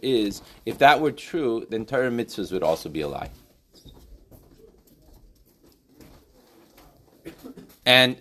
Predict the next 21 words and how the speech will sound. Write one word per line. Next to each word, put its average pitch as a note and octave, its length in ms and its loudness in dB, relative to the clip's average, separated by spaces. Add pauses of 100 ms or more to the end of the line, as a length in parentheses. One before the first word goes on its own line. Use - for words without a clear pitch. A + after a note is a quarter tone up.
(140)
we C#3 240 -2
know F3+ 540 6
that - 180 -6
Torah C#3+ 200 0
mitzvah D3+ 260 -6
is G2+ 100 -8
not G#2 200 -2
a G#2+ 40 -4
lie. C3+ 220 0 (760)
Not E3 200 8
only G#3+ 180 2
do C#3 100 0
we D#3 100 0
know D#3 180 2
that D3 120 0
Torah C#3 180 0
mitzvah D3+ 280 -4
is A2+ 120 -4
not G#2 140 2
a G2 40 2
lie, G2 300 4